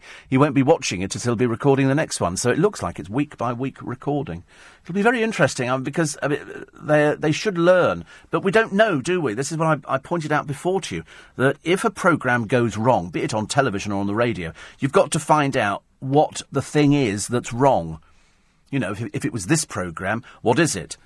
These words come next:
Is it the, is it the presenter? Is it the content? What is it that doesn't make it score in the ratings? Of course, it does score in the ratings. That's the embarrassing thing. So we know we're doing it right.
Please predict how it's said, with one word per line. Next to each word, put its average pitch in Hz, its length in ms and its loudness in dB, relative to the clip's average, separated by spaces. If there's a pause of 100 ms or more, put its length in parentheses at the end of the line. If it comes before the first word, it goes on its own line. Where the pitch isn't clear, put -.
(140)
Is 104 220 -6
it 101 260 -8
the, 73 160 -14
is - 140 -12
it 80 80 -14
the - 60 -20
presenter? 143 640 2 (240)
Is - 140 -10
it - 80 -16
the - 100 -18
content? 147 600 0
What 127 160 0
is 143 200 4
it 85 340 -8
that 104 200 -6
doesn't 107 300 -2
make 98 340 -10
it - 220 -8
score 101 360 -2
in 104 60 -2
the 104 80 -2
ratings? 110 520 -2
Of 98 80 -14
course, - 360 -6
it 76 160 -14
does 117 180 -6
score 69 280 -10
in 71 60 -12
the 80 60 -12
ratings. 78 460 -8
That's - 200 -12
the 90 60 -10
embarrassing 85 540 -4
thing. 104 260 -4 (200)
So - 160 -2
we 117 140 4
know 139 200 6
we're 101 120 -2
doing 104 240 -4
it 92 100 -10
right. 120 340 -2